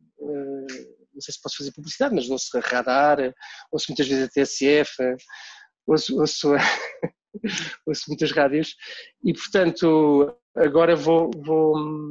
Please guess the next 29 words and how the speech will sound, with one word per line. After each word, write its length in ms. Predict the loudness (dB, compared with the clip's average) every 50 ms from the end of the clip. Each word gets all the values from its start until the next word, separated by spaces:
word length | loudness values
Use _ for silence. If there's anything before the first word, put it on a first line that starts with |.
| -12 -6
montar 300 | -2 -2 0 2 2 4
uma 120 | 4 2 2
rádio 280 | 4 2 2 2 0 -2
também 240 | 0 0 2 2
neste, 380 | 4 4 4 4 2 -2 -8 _ _ -2
nesta 300 | 0 0 0 0 -2 -2
ideia 340 | 0 2 2 2 2 2
de 260 | 0 -2 -2 -2 -4 -2
nicho, 380 | 0 0 0 0 -2 -6 -8 -10 -10 -10 -4 -4
nesta 220 | -4 -4 -4 -2
ideia 200 | 0 0 0 0
de 100 | -4 -8
comunicar, 680 | -8 -6 -4 -4 -4 -4 -4 _ 0 2 2 2 0
eh, 1120 | -2 -6 -8 _ _ _ -20 -20 -20 -20 -20 _ _ _ _ -4 -4 -2 -2 -2 -4 -6 -6 -8 _ _ _ _ _ -12 -10
aqueles 220 | -8 -8 -10 -10
que 60 | -4
são 100 | -4 -2
os 60 | 0 0
nossos 200 | -2 -4 -4 -6
interesses, 500 | -8 -6 -2 -2 -2 -2 -2 -4 -6 -8 -8 -10 -12 -20 -20 -20 -20 -20 -20 -20 -20 -20 _ _ _
e 80 | -6 -2
uma 160 | -2 -2 -2
coisa 360 | 2 2 2 2 2 0 -4
que 240 | -4 -4 -2 0 0
é 340 | 2 2 2 2 0 0 0
muito 400 | 2 2 2 2 0 -2 -4 -4
aquilo 340 | -4 -2 -2 -4 -4 -4 _ -4
que 80 | -2
eu 340 | 0 0 0 0 -2 -4 -8